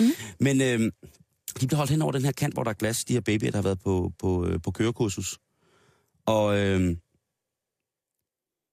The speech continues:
Speaker 2: de børn, som havde trænet i go-kartsene,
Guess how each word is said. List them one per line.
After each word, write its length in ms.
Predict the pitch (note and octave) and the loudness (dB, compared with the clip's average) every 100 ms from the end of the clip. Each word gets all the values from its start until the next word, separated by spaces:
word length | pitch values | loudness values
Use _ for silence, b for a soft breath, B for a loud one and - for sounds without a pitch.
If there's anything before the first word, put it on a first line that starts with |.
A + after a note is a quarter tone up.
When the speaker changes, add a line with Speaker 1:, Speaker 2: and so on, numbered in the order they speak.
| _ _ | _ _
Speaker 2:
de 80 | E3 | -4
børn, 360 | D3+ C3 - B2+ | -2 -2 -4 -10
som 220 | - A#2+ | -4 -2
havde 200 | G#2+ F#2+ | 2 0
trænet 340 | F2+ - A2+ C#3+ | 0 -2 0 0
i 40 | |
go-kartsene, 640 | G#2 A2 A#2+ G2+ - G#2 | 0 -2 -4 -6 -4 -6